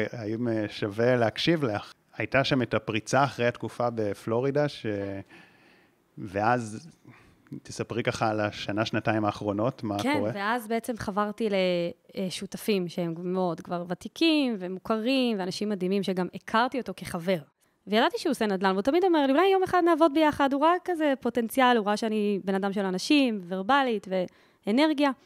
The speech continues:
Speaker 2: ואמרתי, "כן, אולי, אולי", לא, לא חשבתי על זה אפילו, כי זה, הוא כל כך גדול, שאמרתי, כאילו, "מתי אני אגיע לעבוד איתו? מה, הוא עושה בניינים?" וזה,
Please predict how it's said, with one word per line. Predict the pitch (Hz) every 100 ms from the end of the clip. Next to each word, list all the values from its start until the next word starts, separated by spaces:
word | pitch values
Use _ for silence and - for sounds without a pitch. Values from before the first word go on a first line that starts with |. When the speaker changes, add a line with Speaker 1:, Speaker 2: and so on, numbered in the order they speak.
| _ _ _ - _ -
Speaker 2:
ואמרתי, | 349 381 381
"כן, | 453 466 427
אולי, | 311 359 381 359
אולי", | 285 339 339
לא, | 339 349
לא | 370
חשבתי | 440 - 311 - 349
על | 330
זה | 339
אפילו, | 349 349
כי | -
זה, | 214 220 -
הוא | -
כל | 214
כך | 285 -
גדול, | 220 202 214 262 214 240
שאמרתי, | - 208 220 247
כאילו, | - 277 285
"מתי | 294 508 453
אני | 202
אגיע | 175 175
לעבוד | 165 170
איתו? | 165 - 175 -
מה, | -
הוא | 185
עושה | -
בניינים?" | 208 220 185 196 240 185 175
וזה, | 240